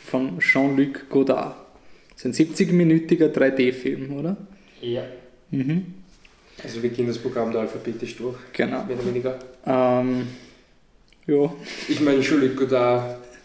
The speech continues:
Speaker 3: das ist dann schon einmal, auch wenn es siebzig Minuten dauert, das ist auf jeden Fall,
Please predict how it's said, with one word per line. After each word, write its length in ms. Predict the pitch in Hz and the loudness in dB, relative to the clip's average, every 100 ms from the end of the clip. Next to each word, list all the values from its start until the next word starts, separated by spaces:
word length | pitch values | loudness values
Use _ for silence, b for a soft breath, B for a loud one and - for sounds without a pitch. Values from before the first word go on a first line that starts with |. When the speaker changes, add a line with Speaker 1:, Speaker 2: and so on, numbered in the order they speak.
| _ | _
Speaker 3:
das 240 | - 127 123 | -4 -4 -4
ist 240 | 123 - | -8 0
dann 200 | 131 127 | 2 2
schon 200 | 120 127 | 0 0
einmal, 280 | 120 117 117 | 2 2 2
auch 160 | 120 120 | 0 0
wenn 60 | |
es 100 | 120 | -2
siebzig 280 | - 120 - | -4 -8 -6
Minuten 340 | 131 131 131 123 | -2 -2 -2 0
dauert, 400 | 117 113 - - | 0 0 -2 -4
das 180 | 117 | -2
ist 100 | 123 120 | -2 -4
auf 120 | 113 | -2
jeden 220 | 120 113 | -4 -4
Fall, 420 | 110 110 110 110 | -2 0 0 -2